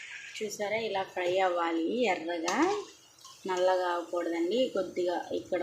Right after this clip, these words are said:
కొంచెం పచ్చిగా ఉన్నాయి కదా, ఇవి కూడా కొద్దిగా లైట్గా ఫ్రై అయ్యేటట్టు ఉంచాలి.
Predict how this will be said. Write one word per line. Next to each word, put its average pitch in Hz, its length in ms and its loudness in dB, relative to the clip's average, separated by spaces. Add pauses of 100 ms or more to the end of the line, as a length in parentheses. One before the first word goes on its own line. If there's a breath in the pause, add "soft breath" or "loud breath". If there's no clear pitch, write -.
(120)
కొంచెం 175 320 -2 (120)
పచ్చిగా 180 440 -2
ఉన్నాయి 165 300 0
కదా, 160 200 2 (680)
ఇవి 185 240 -2
కూడా 185 120 8 (100)
కొద్దిగా 170 280 4
లైట్గా 175 360 -2
ఫ్రై 170 200 -2
అయ్యేటట్టు 165 640 -2
ఉంచాలి. 156 360 -4